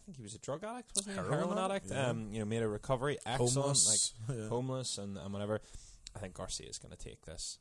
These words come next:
Speaker 1: Um,
Speaker 2: Well, he, he, there's a funny little triangle going on with, uh,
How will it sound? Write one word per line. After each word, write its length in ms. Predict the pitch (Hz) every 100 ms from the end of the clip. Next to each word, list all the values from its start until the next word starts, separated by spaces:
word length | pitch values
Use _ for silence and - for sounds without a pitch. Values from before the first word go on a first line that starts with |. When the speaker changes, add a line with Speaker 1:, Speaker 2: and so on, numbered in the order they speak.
| -
Speaker 1:
Um, 600 | 90 85 87 90 90 98 - _ _ _ _ _ _
Speaker 2:
Well, 400 | - 113 170 180 -
he, 60 | 175 160 - - - -
he, 80 | 147 104 -
there's 160 | 165 143
a 60 |
funny 240 | - 180 185
little 180 | 147
triangle 440 | 127 120 117 139 151
going 200 | 156 160
on 200 | 151 151
with, 240 | 147 - 131
uh, 240 | 127 110